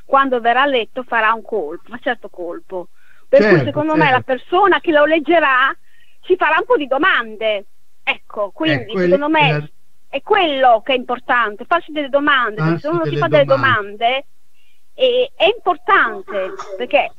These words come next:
Speaker 1: se uno rimane epatico di fronte alle situazioni, non ha reazioni, cioè, può essere una, una,
Speaker 2: Anche
Speaker 1: una
Speaker 2: se
Speaker 1: strategia, può essere la strategia di non fa-, non farsi, non, domande, non seguire quelle cose perché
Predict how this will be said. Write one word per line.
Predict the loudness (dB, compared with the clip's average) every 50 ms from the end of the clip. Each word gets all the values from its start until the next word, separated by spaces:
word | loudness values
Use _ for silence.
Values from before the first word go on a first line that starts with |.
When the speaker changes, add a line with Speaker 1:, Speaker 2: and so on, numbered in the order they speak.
| -8 -2
Speaker 1:
se | 0 2
uno | 4 4 4 4
rimane | 2 2 2 2 4 4 4 2 2 0 -4 -8
epatico | -8 -10 -12 -8 -2 0 2 2 2 0 -2 -6 -14 -10 -8 -8 -8
di | -8 -6 -4
fronte | -2 0 0 0
alle | -2 -4 -8
situazioni, | -8 -6 -4 -4 -4 -6 -4 0 2 2 2 0 -2 -6
non | -6 -2 0
ha | 2 2
reazioni, | 2 2 0 -2 -2 0 2 2 2 2 0 -2 -4 -4 -6 -6 -8 -12 -18 -18 -18 -18 -18 -18 -18 -18 -18 -16 -16 -16 -18 -16
cioè, | -8 -2 -2 -2 -2 -2 -6 -16 -18 -18 -6
può | 0 2 4
essere | 4 2 2 0 -2
una, | 0 0 0 -2 -2 -2
una, | -4 -2 0 2 2 2
Speaker 2:
Anche | 2 2 0
Speaker 1:
una | 0 -2
Speaker 2:
se | -2 -4
Speaker 1:
strategia, | -8 -10 -8 -8 -8 -6 -4 -2 -2 0 0 0 2 2 2 0 -2 -8 -12
può | -8 -6 -6
essere | -2 -2 -2
la | -2
strategia | -4 -6 -10 -12 -8 -4 -4 -4
di | -4 -6 -8 -8 -8 -8 -10 -10
non | -10 -10 -12 -12 -8 -4
fa-, | -4 -4 -4
non | -6 -8 -4
farsi, | -2 -2 -2 -2 -4 -16 -16 -14
non, | -14 -10 -6
domande, | -6 -6 -6 -6 -6 -4 -2 -2 -2 -2 -4 -4 -4
non | -4 -4 -6 -6
seguire | -6 -8 -10 -6 0 2 4 4 4
quelle | 4 0 -2 -2
cose | 0 0 0 0 0
perché | -2 -4 -6 -6 -8 -6 -2 -2 -2 -2 -4